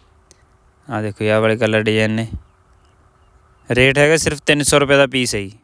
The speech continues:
ਆਹ ਵਾਲੇ ਰੰਗ ਨੇ ਜੀ, ਆਹ ਵਾਲੇ ਰੰਗ ਡਿਜ਼ਾਈਨ ਨੇ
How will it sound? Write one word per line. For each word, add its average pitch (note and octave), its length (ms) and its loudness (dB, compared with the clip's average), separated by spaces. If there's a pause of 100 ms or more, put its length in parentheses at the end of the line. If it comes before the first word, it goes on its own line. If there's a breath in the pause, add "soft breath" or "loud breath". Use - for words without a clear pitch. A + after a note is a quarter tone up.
(800)
ਆਹ A2+ 160 0
ਵਾਲੇ A#2 160 0
ਰੰਗ A2+ 200 -4
ਨੇ A2 180 -6
ਜੀ, A2 140 -12 (1300)
ਆਹ A2 160 -4
ਵਾਲੇ A#2+ 160 -2
ਰੰਗ A#2 180 -4
ਡਿਜ਼ਾਈਨ A#2 320 -4
ਨੇ A2+ 180 -8